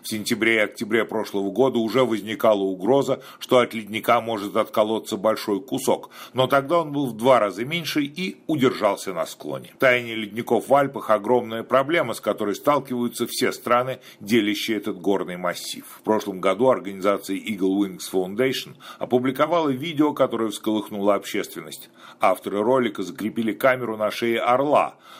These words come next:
Птица пролетела над горными вершинами Альп, а зрителям открылась страшная картина:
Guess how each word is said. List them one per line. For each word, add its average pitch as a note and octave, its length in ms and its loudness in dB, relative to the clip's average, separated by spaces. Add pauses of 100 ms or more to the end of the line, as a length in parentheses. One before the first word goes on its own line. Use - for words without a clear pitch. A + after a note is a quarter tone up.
(100)
Птица G2 380 -4
пролетела G2+ 600 0
над G2+ 220 -4
горными G#2 400 0
вершинами F#2+ 720 -4
Альп, D#3+ 260 4 (460)
а G#2+ 140 4
зрителям G#2 520 -4
открылась G2 460 -2
страшная F2+ 560 -4
картина: E2 580 -4